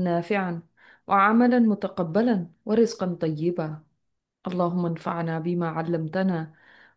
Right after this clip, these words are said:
व अल्लिमना मा यनफ़अुना व ज़िदना इल्मा। आमीन। आज हम इंशाअल्लाह ताला सूरतुल आला को मुकम्मल करेंगे।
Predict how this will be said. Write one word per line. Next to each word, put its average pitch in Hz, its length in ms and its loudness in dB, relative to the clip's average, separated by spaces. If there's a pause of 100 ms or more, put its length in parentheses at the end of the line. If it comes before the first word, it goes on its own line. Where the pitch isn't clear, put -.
व 196 180 0
अल्लिमना 247 460 4
मा 202 200 4
यनफ़अुना 180 800 0 (360)
व 202 120 0
ज़िदना 160 480 2
इल्मा। 151 280 -6 (420)
आमीन। 165 460 -4 (1900)
आज 202 200 2
हम 196 120 4
इंशाअल्लाह 160 680 -2
ताला 156 300 -2 (520)
सूरतुल 170 540 -2 (140)
आला 160 580 0
को 185 180 -4
मुकम्मल 156 520 0 (100)
करेंगे। 165 400 -2